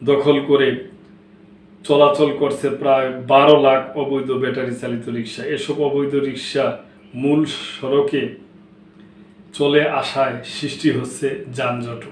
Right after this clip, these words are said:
প্রধান প্রধান সড়ক ছাড়াও ফ্লাইওভারে পর্যন্ত অবৈধ বাহনটি যখন তখন উঠে প-, প-, পড়েছে। থেমে নেই অভিজাত এলাকায়ও। গুলশান, বনানী, নিকুঞ্জ, ধানমন্ডি এলাকায় ব্যাটারি রিক্সার আধিপত্য বিস্তার বেড়েছে।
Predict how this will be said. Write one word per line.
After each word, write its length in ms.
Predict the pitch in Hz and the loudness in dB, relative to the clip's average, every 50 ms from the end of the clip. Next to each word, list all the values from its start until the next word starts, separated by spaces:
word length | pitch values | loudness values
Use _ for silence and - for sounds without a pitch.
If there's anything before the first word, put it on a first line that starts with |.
| - - - _ - - - - - - - - - | -20 -20 -20 _ -20 -20 -20 -20 -20 -20 -20 -10 -8
প্রধান 360 | 143 135 143 156 160 160 160 | -6 0 4 4 4 4 2
প্রধান 300 | 165 156 156 160 160 151 | -2 -2 0 0 0 0
সড়ক 320 | - - 147 156 151 151 - - | 0 -2 -2 -2 -2 -2 -4 -4
ছাড়াও 220 | - 147 151 147 139 | -2 2 2 2 2
ফ্লাইওভারে 880 | - - 135 143 143 143 143 143 139 143 147 143 143 143 143 143 143 - - - - - - - - - - - - - - - | 2 0 0 2 4 4 4 4 4 4 4 4 4 4 2 2 0 -2 -6 -14 -20 -20 -20 -20 -20 -20 -20 -20 -20 -20 -12 -6
পর্যন্ত 400 | 143 135 - 139 147 147 147 - | -6 -4 0 0 0 0 2 2
অবৈধ 380 | 143 139 139 139 143 139 139 143 139 139 139 165 160 147 135 135 131 127 | 2 2 4 2 0 0 4 4 4 4 4 2 -2 -8 -12 -14 -12 -6
বাহনটি 540 | 127 131 135 135 139 139 135 139 143 135 135 135 - - - - - - - | -2 0 0 0 0 -2 -2 -4 -4 -6 -6 -6 -8 -12 -18 -20 -20 -10 -4
যখন 320 | 139 139 139 - 147 143 | -4 -2 0 0 -2 -2
তখন 360 | 139 - - - 147 139 139 - | -2 -4 -4 -4 -2 -4 -2 -4
উঠে 240 | 139 135 - 143 135 | -6 -6 -2 -2 -2
প-, 220 | 139 - 156 156 - - | -2 -2 -6 -8 -8 -8
প-, 260 | - 143 139 143 - - - | -6 -4 -4 -4 -4 -8 -6
পড়েছে। 460 | - 147 139 139 135 139 - 139 139 131 | -6 0 0 0 0 0 -2 -4 -6 -4
থেমে 280 | - 139 135 143 139 | -2 -2 0 0 0
নেই 160 | 139 139 139 | 0 2 0
অভিজাত 520 | 135 135 131 131 135 135 143 139 139 135 - | 0 0 -2 -4 -2 2 2 2 2 2 0
এলাকায়ও। 540 | 135 135 131 - - 131 127 127 127 - - - - - - - - - - - 123 | 0 -2 -2 0 0 -2 -2 -2 -4 -8 -10 -12 -16 -20 -20 -20 -20 -20 -20 -8 0
গুলশান, 440 | 135 139 139 139 - 135 135 135 | 0 2 2 2 -2 -2 -2 -2
বনানী, 380 | 127 131 135 135 139 135 135 131 | 0 2 2 2 2 2 0 -2
নিকুঞ্জ, 480 | 131 131 135 131 - 147 139 139 135 135 131 127 123 | -2 -4 -6 -6 -4 -4 -4 0 0 0 0 0 -2
ধানমন্ডি 480 | 123 - 127 135 135 135 135 135 135 | -4 -6 -6 -4 -4 -6 -4 0 2
এলাকায় 380 | 135 135 131 - - 135 131 127 | 2 2 2 0 -2 -4 -6 -4
ব্যাটারি 420 | 123 135 127 127 127 135 135 135 | -4 -4 -4 -4 -4 -4 -4 -6
রিক্সার 460 | 127 131 131 120 123 - - 131 127 123 | -8 -10 -12 -12 -12 -8 -6 -4 -4 -4
আধিপত্য 720 | 120 120 131 120 127 139 107 - - - 147 - - - - - - _ - - - - | -4 -4 -6 -6 -6 -6 -8 -6 -2 0 0 0 0 -4 -12 -18 -20 _ -20 -20 -14 -10
বিস্তার 420 | 127 123 123 - - - 107 117 | -8 -8 -8 -6 -4 -2 -2 -2
বেড়েছে। 440 | 117 117 107 104 98 - - - - | -2 -4 -6 -8 -8 -10 -14 -18 -20